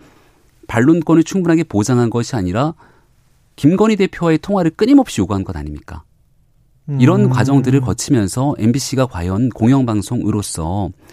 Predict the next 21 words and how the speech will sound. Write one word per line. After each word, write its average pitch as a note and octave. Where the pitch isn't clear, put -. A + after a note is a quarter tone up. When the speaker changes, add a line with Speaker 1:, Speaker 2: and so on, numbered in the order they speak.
Speaker 1:
실질적으로 F#3+
대통령 C3+
후보자에 F3+
대한 B2
검증을 C3+
위했던 A#2+
의지가 E3
있었던 G2+
것인지 E2+
아니면 D3+
정치적으로 D#3+
선거일을 E3+
목전에 B2+
두고 A2+
있는 G#2+
상황에서 D3+
특정 A3
정당의 B2
후보자에게 D3
상당히 A#3
불리한 D#3+